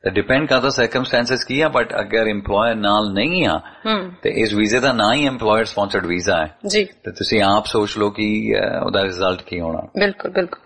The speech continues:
Speaker 2: ਤੇ ਰਣਬੀਰ ਜੀ, ਸਾਡੇ ਕੋਲ ਜਲਦੀ, ਜਲਦੀ 'ਚ, ਅਹ, ਥੋੜੇ ਜਿਹੇ ਜਿਹੜੇ ਸਵਾਲ ਪਹੁੰਚੇ ਉਹ
Speaker 1: ਹਾਂ ਜੀ,
Speaker 2: ਲਵਾਂਗੇ ਤੇ ਇੱਕ
Speaker 1: ਜ਼ਰੂਰ।
Speaker 2: ਕਾਲਰ ਬਣੇ ਨੇ, ਕੋਸ਼ਿਸ਼ ਕਰਾਂਗੇ
Speaker 1: ਜ਼ਰੂਰ।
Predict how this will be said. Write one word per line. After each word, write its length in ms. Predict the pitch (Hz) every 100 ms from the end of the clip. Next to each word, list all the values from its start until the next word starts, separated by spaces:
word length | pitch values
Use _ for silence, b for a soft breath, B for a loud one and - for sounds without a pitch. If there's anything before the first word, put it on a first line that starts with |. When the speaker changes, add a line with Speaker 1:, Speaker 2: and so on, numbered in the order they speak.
| B B B B B - -
Speaker 2:
ਤੇ 180 | 220 214
ਰਣਬੀਰ 280 | 220 220 240
ਜੀ, 100 | 254
ਸਾਡੇ 260 | 247 220
ਕੋਲ 280 | 220 226 226
ਜਲਦੀ, 320 | 220 214 208
ਜਲਦੀ 340 | 233 233 226 220
'ਚ, 160 | -
ਅਹ, 600 | 226 226 220 - - 202 190
ਥੋੜੇ 240 | 214 202
ਜਿਹੇ 140 | 220 226
ਜਿਹੜੇ 160 | 214
ਸਵਾਲ 260 | 220 - 202
ਪਹੁੰਚੇ 380 | 202 196 185 220
ਉਹ 220 | 214 220
Speaker 1:
ਹਾਂ 80 | 220
ਜੀ, 80 | 208
Speaker 2:
ਲਵਾਂਗੇ 220 | 226 240
ਤੇ 120 | 240
ਇੱਕ 220 | - 214
Speaker 1:
ਜ਼ਰੂਰ। 180 | 208 185
Speaker 2:
ਕਾਲਰ 320 | 208 208 220
ਬਣੇ 220 | 208 190
ਨੇ, 100 | 208
ਕੋਸ਼ਿਸ਼ 480 | 247 - 226 - 208
ਕਰਾਂਗੇ 280 | - 147 151
Speaker 1:
ਜ਼ਰੂਰ। 180 | -